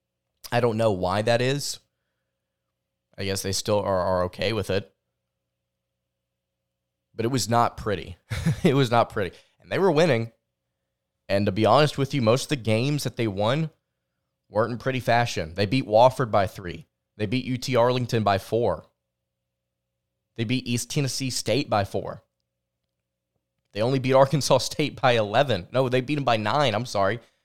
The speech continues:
They beat U M K C by nine. Just not a lot of big wins on the schedule so far for the L S U Tigers. And then you start to dive into the efficiency numbers.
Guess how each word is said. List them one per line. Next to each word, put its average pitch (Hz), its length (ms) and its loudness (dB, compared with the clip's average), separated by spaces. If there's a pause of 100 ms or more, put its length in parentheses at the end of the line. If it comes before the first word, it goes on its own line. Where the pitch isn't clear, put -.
(760)
They 113 120 -2
beat 147 240 -2
U 127 180 -2
M 151 100 0
K 135 220 -2
C 147 400 -4
by 117 220 2
nine. 87 340 -6 (2250)
Just 110 220 -8
not 113 220 4
a 160 60 6
lot 131 180 4
of 95 160 -2
big 120 200 0
wins 101 640 -2
on 110 120 0
the 98 60 -4
schedule 107 320 0
so 101 180 -2
far 110 180 2
for 110 140 -4
the 101 100 -2
L 98 80 2
S 98 140 -2
U 107 60 -6
Tigers. 98 420 0
And 127 100 0
then 185 140 0
you 220 120 -6
start 156 320 2
to 143 80 0
dive 113 320 2
into 107 200 -6
the 104 120 -4
efficiency 95 560 -6
numbers. - 480 -12